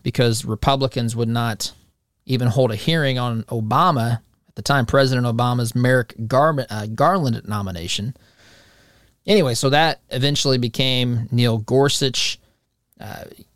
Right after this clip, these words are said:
filled that void. Gorsuch, I think, has shown us some very promising things, but again, not been there for long, and there's some things that maybe sometimes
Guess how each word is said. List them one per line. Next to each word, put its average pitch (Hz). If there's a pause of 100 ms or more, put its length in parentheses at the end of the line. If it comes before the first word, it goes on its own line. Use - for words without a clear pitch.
(200)
filled 123
that 117
void. 117
Gorsuch, 196
I 151
think, 170
has 135
shown 151
us 147
some 143
very 135
promising 135
things, 156
but 202
again, 190 (180)
not 131
been 139 (140)
there 131
for 123
long, 113
and 165
there's 170
some 165
things 143
that 143 (760)
maybe 117
sometimes 127